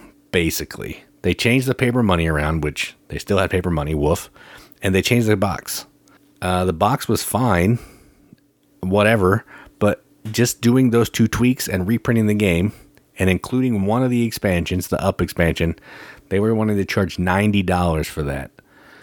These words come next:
plus shipping. Then they were trying to charge, um, an extra, I think, forty-five dollars for an expansion, the new Americana expansion, which is new. It wasn't, it's not something that's been out before.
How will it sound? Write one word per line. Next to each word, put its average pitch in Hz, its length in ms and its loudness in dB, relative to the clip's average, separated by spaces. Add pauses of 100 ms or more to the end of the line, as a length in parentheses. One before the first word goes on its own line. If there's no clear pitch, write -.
(320)
plus 104 200 0
shipping. - 440 0 (500)
Then 98 180 -2
they 113 80 0
were 107 120 0
trying 107 240 -2
to 98 60 -4
charge, 95 760 -2
um, 87 640 -2
an 98 100 -2
extra, 95 300 0
I - 20 0
think, 82 220 -2
forty-five 113 560 0
dollars 113 640 0 (400)
for 92 260 0
an 85 60 0
expansion, 107 760 0 (300)
the 90 80 2
new 92 240 4
Americana 87 580 2
expansion, 90 480 0
which 87 180 -2
is 104 180 0
new. 92 280 2
It 87 60 0
wasn't, 80 320 0
it's - 100 -6
not 90 100 0
something 82 200 -2
that's 80 120 -2
been 80 140 0
out 80 100 0
before. 78 340 0